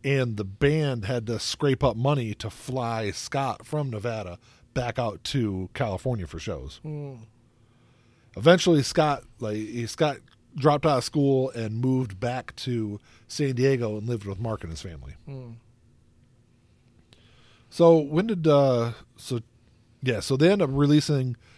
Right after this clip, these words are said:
Speaker 1: Cheshire Cat in, uh,
Speaker 2: Ninety-five.
Speaker 1: Fe-, February ninety-five. It's released on Cargo Records. Like I said, it was originally under the name of Blink, but, uh, they were forced to change it when the, uh, when the old Irish band threw a fit about it. I would actually look their albums up today. I w-,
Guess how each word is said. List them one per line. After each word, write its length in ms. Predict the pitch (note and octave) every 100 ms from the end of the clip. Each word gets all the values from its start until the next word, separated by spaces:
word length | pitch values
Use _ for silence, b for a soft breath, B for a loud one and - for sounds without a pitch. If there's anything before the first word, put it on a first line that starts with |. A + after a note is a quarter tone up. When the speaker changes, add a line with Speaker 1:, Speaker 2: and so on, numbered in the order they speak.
| b -
Speaker 1:
Cheshire 320 | - D3+ D3+
Cat 360 | - C#3+ C#3 - F#3+
in, 380 | C3 B2 A#2+ A#2
uh, 200 | G#2+ G#2
Speaker 2:
Ninety-five. 540 | B2+ B2+ A#2 B2 B2
Speaker 1:
Fe-, 160 | B2+ C3+ -
February 420 | E3+ D#3+ D#3+ C#3+
ninety-five. 440 | C#3+ C3 C#3+ C3
It's 120 | A#2+ B2+
released 280 | C3+ C#3+
on 120 | C3+ A2
Cargo 320 | B2 A#2 G#2+
Records. 580 | G2 G2 G#2 G2+ G2 - b b b b b b b b -
Like 140 | D#3+
I 40 |
said, 140 | D3 D#3+
it 20 |
was 120 | D3+
originally 440 | C#3 F3+ F#3 D3 C3 _ _ -
under 260 | C#3 D3+
the 100 | C#3+
name 180 | C3+ B2
of 140 | G#2
Blink, 400 | - B2+ B2+ C3 - _ _
but, 360 | - G#2+ G2+ -
uh, 220 | A#2 G#2
they 140 | G2+ A2+
were 80 | G#2
forced 300 | C#3 C3 -
to 80 |
change 300 | G2 C3 A2+
it 40 | G#2+
when 140 | G2+ G2
the, 220 | G2+ G2+
uh, 180 | F#2+ G2 b b b b b b b b
when 140 | - C3+
the 80 | C#3
old 160 | C#3
Irish 380 | C3+ D3 C#3+ A#2
band 280 | B2 A#2+ A#2+
threw 160 | - B2+
a 40 |
fit 160 | - A2+
about 180 | A2
it. 40 | B2+
I 80 | F#3
would 100 | F3
actually 260 | E3+ D#3+
look 140 | D#3 -
their 100 | C3
albums 300 | C3+ A#2+ A2
up 200 | G2+ -
today. 220 | - G#2+
I 80 | G#2
w-, 280 | A2+ -